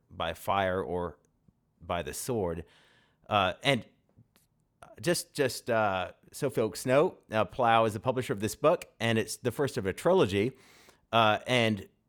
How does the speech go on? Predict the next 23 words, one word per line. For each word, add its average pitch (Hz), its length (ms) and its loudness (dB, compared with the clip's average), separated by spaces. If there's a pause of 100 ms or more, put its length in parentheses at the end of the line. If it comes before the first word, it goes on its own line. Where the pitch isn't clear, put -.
(280)
there 113 180 2
will, 185 240 4
in 113 80 2
fact, 92 440 -4
be 98 440 -2 (580)
not 113 240 0
only 110 200 2
By 104 220 4
Water, 110 440 4
but 110 140 0
also 113 360 2
a 90 160 -2
By 95 440 0
Fire 107 360 2
and 101 140 0
By 95 180 2
Sword 101 380 -4
coming 113 240 0
up. - 200 -8
Isn't, 95 220 -10
isn't 104 160 -6
that 104 160 -2
true? 117 220 -4